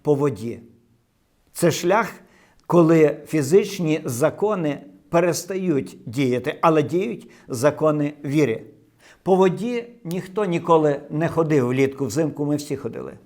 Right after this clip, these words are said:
коли мороз. Але є ситуації, коли Бог починає нас проводити такими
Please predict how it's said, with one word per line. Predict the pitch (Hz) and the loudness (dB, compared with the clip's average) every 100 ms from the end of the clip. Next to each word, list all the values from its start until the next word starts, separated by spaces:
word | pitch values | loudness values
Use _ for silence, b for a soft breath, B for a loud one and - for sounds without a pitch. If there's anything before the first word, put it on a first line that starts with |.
| - | -2
коли | 143 139 | 2 4
мороз. | 143 123 - - _ b b - | 4 2 -4 -18 _ b b 0
Але | 160 156 113 - B B B B | 4 4 2 -8 B B B B
є | 139 202 | 2 2
ситуації, | 208 202 180 185 196 190 151 139 | 2 -2 -2 -4 -4 -6 -6 -6
коли | 139 156 151 | -2 -2 -2
Бог | 131 214 247 117 - _ _ _ _ _ - | -4 -6 -6 -8 -16 _ _ _ _ _ -6
починає | 175 - 160 170 165 139 131 - b b | -4 -4 -6 -4 -2 -2 -4 -10 b b
нас | 135 175 180 - - B - | -4 -2 -2 -6 -10 B 0
проводити | 160 165 160 156 151 | 4 6 6 2 -2
такими | 156 147 170 190 202 | -4 -2 -2 -2 -6